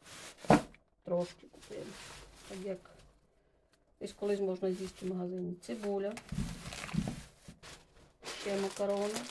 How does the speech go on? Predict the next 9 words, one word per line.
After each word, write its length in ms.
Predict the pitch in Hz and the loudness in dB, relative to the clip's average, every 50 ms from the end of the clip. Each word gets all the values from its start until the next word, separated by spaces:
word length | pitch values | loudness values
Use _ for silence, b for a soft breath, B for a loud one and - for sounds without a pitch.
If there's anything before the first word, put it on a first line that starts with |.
| - - - - - - - - - - - - | -8 -10 -10 -10 -6 -4 -2 -2 -2 0 -2 -2
Такі 300 | 202 196 - - 196 185 | -2 -2 -2 -2 -2 -4
ще. 240 | 180 - 190 180 175 180 - - - - - - - - - - - - - - - - - - - - - - 180 | -2 -2 -2 -2 -2 -2 -2 -4 -4 -4 -4 -4 -2 0 0 0 -2 -4 -6 -10 -14 -18 -18 -14 -12 -8 -6 -2 0
Вони 200 | 185 185 180 180 | 2 4 4 6
діти 260 | 180 180 180 - 185 180 | 4 4 2 2 2 2
люблять. 540 | 180 185 185 196 208 202 - - - - - - - - - - _ | 4 4 2 6 8 6 6 6 2 -4 -6 -8 -12 -12 -12 -14 _
Потім 480 | - - 202 190 185 180 - 208 185 185 | -6 -2 -2 -2 -2 -2 -6 -6 -6 -6
ще 160 | - - - 175 185 | -6 -8 -10 -8 -6
зараз. 260 | 196 180 185 190 202 202 - - - - - - - - - - - - - - - - - - - - - - - - - - - - - - - - - - - - - | -4 -4 -2 -4 -4 -6 -10 -14 -16 -18 -18 -16 -14 -14 -12 -12 -14 -14 -14 -14 -12 -12 -10 -10 -10 -12 -14 -16 -20 -20 -18 -16 -16 -16 -16 -16 -18 -18 -18 -18 -20 -10 -2
Так, 160 | - 214 196 | 2 4 4